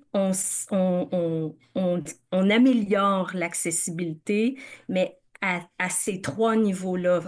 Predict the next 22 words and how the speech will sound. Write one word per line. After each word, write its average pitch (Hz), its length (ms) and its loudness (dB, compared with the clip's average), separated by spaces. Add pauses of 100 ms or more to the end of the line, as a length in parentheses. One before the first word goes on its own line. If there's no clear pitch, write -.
On 175 220 -2
ne 175 180 -4
parle 196 460 -2
pas 269 320 0
que 240 320 2
de 180 200 -2
l'environnement. 185 1080 -2 (580)
Euh, - 480 -4
autrefois, 190 880 -2
on 190 120 -2
entendait 175 600 -2
l'accessibilité 175 800 -4
universelle 185 540 0
et 220 40 4
on 196 60 2
voyait 175 400 0
tout - 140 -14
de - 40 -14
suite 240 280 -2
un 202 100 0
fauteuil 190 360 -2
roulant, 190 500 0